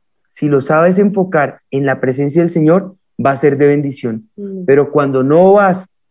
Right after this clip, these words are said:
Speaker 1: a la presencia del Señor, ese carácter te puede destruir. O sea, ¿qué quiere decir? Que lo que tú eres, como Dios te creó, lo que Dios hizo de ti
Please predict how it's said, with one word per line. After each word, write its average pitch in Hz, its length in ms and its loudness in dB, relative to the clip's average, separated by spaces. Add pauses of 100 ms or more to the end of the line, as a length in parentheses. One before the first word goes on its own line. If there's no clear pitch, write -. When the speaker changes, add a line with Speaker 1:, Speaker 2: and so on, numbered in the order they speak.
(100)
Speaker 1:
a 143 100 -2
la 143 160 -2
presencia 175 520 2
del 196 100 0
Señor, 185 460 -2 (220)
ese 151 280 -2
carácter 147 440 0
te 147 120 -2
puede 127 340 0
destruir. 127 460 -4 (380)
O 156 100 0
sea, 180 180 2
¿qué 226 180 2
quiere 226 260 4
decir? 226 220 2
Que 226 120 0
lo 226 160 0
que 233 120 0
tú 226 340 0
eres, 202 420 0 (260)
como 196 340 4
Dios 214 320 2
te 233 140 -6
creó, 208 340 -2
lo 196 160 0
que 190 220 4
Dios 202 460 2
hizo 247 280 -2
de 240 140 2
ti 214 440 -4